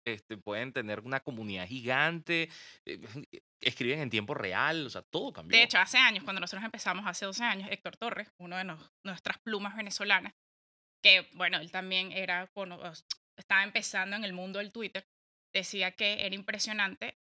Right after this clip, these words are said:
Speaker 2: eh, la conexión que estaban generando en ese momento Twitter entre autores y plataformas
Speaker 1: Ujú.
Speaker 2: como las de nosotras, que conectábamos los autores. En ese momento nosotras hacíamos unas entrevistas los domingos en Twitter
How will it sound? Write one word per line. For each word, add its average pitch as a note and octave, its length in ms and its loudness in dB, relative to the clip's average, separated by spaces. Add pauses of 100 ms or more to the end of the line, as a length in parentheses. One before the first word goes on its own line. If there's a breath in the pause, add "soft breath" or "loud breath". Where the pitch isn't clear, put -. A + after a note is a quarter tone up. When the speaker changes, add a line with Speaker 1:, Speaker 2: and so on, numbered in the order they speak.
Speaker 2:
eh, F#3 280 -2
la G3 200 2
conexión G3 500 -4
que G3+ 80 -8
estaban G#3+ 300 -2
generando G3+ 480 -2
en A3+ 80 -6
ese F#3+ 160 -12
momento F#3 400 -10
Twitter G#3+ 400 -8
entre F#3+ 260 -4
autores G3+ 400 -6
y A3 60 -8
plataformas F3+ 560 -4
Speaker 1:
Ujú. F3+ 60 -20
Speaker 2:
como G#3 200 -8
las G3+ 120 -8
de G3+ 80 -10
nosotras, G#3 520 -6
que - 160 -16
conectábamos G#3+ 920 0 (340)
los F3 100 -4
autores. E3+ 340 -4
En E3+ 60 -8
ese E3+ 140 -8
momento F#3+ 320 -4
nosotras G3 540 -8 (400)
hacíamos F#3+ 400 -2
unas F#3+ 180 -8
entrevistas F#3+ 560 -6
los G3+ 120 -8
domingos F3 380 -8
en A#3 120 -8
Twitter A3+ 300 -6